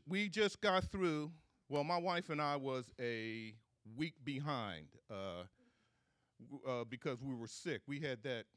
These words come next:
cold or flu or something. It, it took weeks for us to get rid of it. So we were behind,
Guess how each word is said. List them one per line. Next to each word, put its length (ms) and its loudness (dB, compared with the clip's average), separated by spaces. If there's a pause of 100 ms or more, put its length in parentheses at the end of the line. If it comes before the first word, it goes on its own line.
(340)
cold 480 -8
or 80 -8 (140)
flu 200 -6
or 120 -6
something. 500 -6
It, 160 -8 (140)
it 180 -8
took 220 -6
weeks 320 -4
for 180 -8
us 100 -10
to 80 -14
get 220 -6
rid 220 -4
of 100 -8
it. 120 -14
So 180 -8
we 200 -4
were 140 2
behind, 680 -2